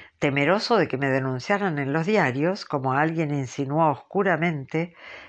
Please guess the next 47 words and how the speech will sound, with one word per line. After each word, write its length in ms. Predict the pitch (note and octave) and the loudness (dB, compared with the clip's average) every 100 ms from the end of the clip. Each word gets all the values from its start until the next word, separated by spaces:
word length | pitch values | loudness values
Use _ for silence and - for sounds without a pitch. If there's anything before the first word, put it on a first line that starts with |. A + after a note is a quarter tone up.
| _ | _
consideré 600 | F#3+ F#3 F3+ G3 G#3 A#3 | 0 2 2 2 4 4
el 80 | A#3+ | 4
asunto 480 | A3+ - A#3 A#3 A#3 | 2 0 -4 0 2
y 40 | |
dije 300 | F3+ F#3 F3 | 2 0 0
que 120 | E3 | -2
si 120 | D#3 | 0
el 80 | D#3+ | 2
abogado 400 | D3 D#3+ G#3 G#3+ | 4 2 2 2
me 140 | E3+ D#3 | 0 0
concedía 440 | D#3 C#3+ D#3 F3 | -2 0 0 0
una 120 | F3+ | 0
entrevista 500 | D#3+ D#3+ D#3 D#3+ E3 | 0 0 0 0 -2
privada 440 | D3 D3+ F3 F#3 F3+ | 0 2 4 4 2
con 140 | D#3+ | 0
el 120 | D3 | 2
amanuense 580 | C#3 C#3+ D3+ F3+ F#3 - | 2 0 0 0 0 -2
en 120 | D3 | -2
su 180 | D3 D3 | -2 -2
propia 320 | E3+ F3 G3 | 0 2 0
oficina, 640 | - F3+ F#3+ G3+ E3+ F#3+ A#3+ | 0 -4 0 0 2 0 -2
la 180 | D3+ C3 | -2 0
del 160 | C#3+ | 2
abogado, 600 | D#3 D#3+ F3+ G#3 G3 G#3+ - - - - - | 2 2 2 2 2 0 -8 -20 -20 -20 -4
haría 340 | F#3+ F#3+ A3 A#3 | 0 2 2 4
lo 120 | G3+ | 2
posible 480 | F3+ E3+ A3 A3 A#3 | 0 0 0 2 2
para 220 | F3 D3+ | 2 2
librarlos 520 | D3+ D3+ E3 F3 F3 | 2 4 2 2 0
del 140 | D#3+ C#3+ | 0 -2
estorbo. 760 | B2+ - C#3 B2+ B2 C3+ - _ _ _ _ _ _ _ - - - - - | -4 -2 -2 -2 -4 -6 -8 _ _ _ _ _ _ _ -20 -20 -20 -16 -2
Subiendo 480 | G3 G3+ C4+ C#4 A#3 | 0 2 2 2 0
a 60 | |
mi 100 | F#3 | 2
antigua 460 | F3+ F3 A#3 A3 A3+ | 0 0 -2 0 0
morada, 560 | A3 B3 A#3 G3 A3 - | 0 2 2 2 0 -2
encontré 520 | F3+ E3 F3 D#3+ G#3 | -4 -2 -2 0 0
a 40 | |
Bartleby 520 | F#3+ G3+ G3 G3 F#3+ F3 | 4 2 2 0 0 0
silencioso, 880 | E3+ D3+ C#3+ - G#3 F#3 - D#3 | 0 2 0 -2 0 0 0 -4
sentado 560 | C3+ F3 D3+ F#3+ G#3 G#3 | -2 -4 -2 0 2 0
sobre 240 | - D#3+ | 0 2
la 100 | D#3 | 4
baranda 460 | D3+ D#3 F3+ G#3 A3+ | 4 4 2 2 0
en 100 | F3+ | 2
el 120 | D#3 | 0
descanso. 840 | C#3+ - D3 C3+ C3 - C#3+ C#3 | -2 -4 -4 -2 -4 -6 -6 -6